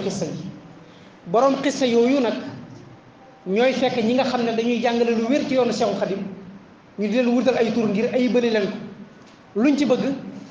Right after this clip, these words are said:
ña leen di diglu ñoom, nga xam ne ñooñu ñoo leen di jox seen alal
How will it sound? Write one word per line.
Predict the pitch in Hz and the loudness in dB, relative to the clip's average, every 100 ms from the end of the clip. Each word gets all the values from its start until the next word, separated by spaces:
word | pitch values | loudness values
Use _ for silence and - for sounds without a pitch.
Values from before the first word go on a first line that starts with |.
| - | -8
ña | 190 220 | -2 2
leen | 269 294 | 4 4
di | 285 | 2
diglu | 269 247 240 | 2 2 2
ñoom, | 240 - - - - - - - - - - - - - - | 0 0 -4 -10 -12 -16 -18 -20 -20 -20 -20 -20 -20 -10 -4
nga | |
xam | 220 240 | 0 0
ne | 233 | 2
ñooñu | 233 277 254 | 2 2 2
ñoo | 240 | 2
leen | 240 220 | 2 0
di | |
jox | 220 - | -2 -2
seen | 226 | -2
alal | 196 175 | -2 -2